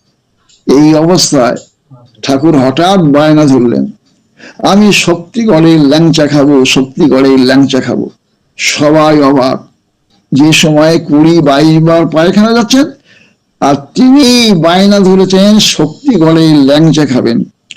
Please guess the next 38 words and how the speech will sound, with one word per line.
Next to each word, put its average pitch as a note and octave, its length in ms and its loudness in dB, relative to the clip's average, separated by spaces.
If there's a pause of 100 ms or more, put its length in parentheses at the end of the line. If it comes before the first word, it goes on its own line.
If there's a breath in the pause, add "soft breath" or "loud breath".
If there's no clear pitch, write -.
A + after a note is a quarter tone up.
(400 loud breath)
আর D3 140 0
যিনি D#3+ 280 2
যখন G#3 340 0
বায়না F#3+ 460 2
ধরেছেন, F#3+ 560 0
শ্রী F3+ 220 -2
শ্রী G#3 160 -2
বড়দা D#3 500 0
বুঝলেন G3+ 440 0
ঠাকুর C#3 340 -2
যখন F#3+ 340 0
বায়না F#3 340 2
ধরেছেন, G#3+ 440 0 (680 soft breath)
তা D#3 160 -2
তাকে E3+ 280 0
দিতেই F3+ 540 0
হবে, B2 340 -2 (300)
কিন্তু F#3+ 220 0
কেমন F#3 360 2
করে F#3 200 0
দেব, F3 280 -2 (400)
দেওয়ার D#3+ 260 2
তো D3 100 0
উপায় C#3+ 300 0
নেই। C3+ 260 2 (380)
এখন D#3+ 380 0
এই D3 180 2
মুহূর্তে E3 520 0
শক্তিগড় E3 600 -2
থেকে E3 320 -2
ল্যাংচা E3 440 0
নিয়ে D#3+ 200 2
আসা E3 160 -4
সম্ভব E3 520 -2
না, C#3 240 -4 (340)
কি B3 140 0
করে A3+ 180 0
হবে, A#2+ 240 -2